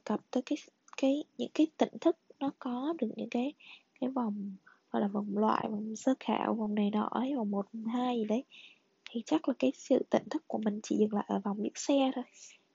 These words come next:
Mình không có bất kỳ cái, cái, ờ, cái cơ sở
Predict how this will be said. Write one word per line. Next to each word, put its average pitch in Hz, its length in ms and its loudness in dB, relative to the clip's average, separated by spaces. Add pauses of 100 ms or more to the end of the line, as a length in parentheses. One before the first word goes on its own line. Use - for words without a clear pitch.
Mình 226 180 0
không 262 260 0
có 285 180 2
bất 320 160 0
kỳ 233 180 2
cái, 302 240 4 (560)
cái, 247 300 2
ờ, 302 400 2 (400)
cái 240 120 -2
cơ 311 200 10
sở - 220 2